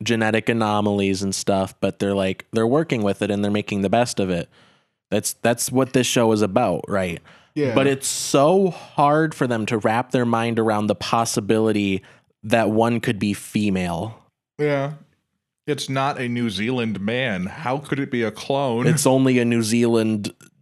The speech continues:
Speaker 1: small child that is female. What, what happened to Star Wars?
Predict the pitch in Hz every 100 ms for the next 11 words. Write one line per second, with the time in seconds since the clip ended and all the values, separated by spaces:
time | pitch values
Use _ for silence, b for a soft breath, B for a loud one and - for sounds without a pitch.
0 | - - - 113 113 123 123 123 - 127
1 | 123 123 120 104 101 110 107 104 - -
2 | 117 117 104 92 85 87 104 - _ _
3 | _ _ - 107 143 160 143 B B B
4 | 120 156 185 117 - 135 - 113 107 113
5 | - - 107 101 101 98 101 98 95 -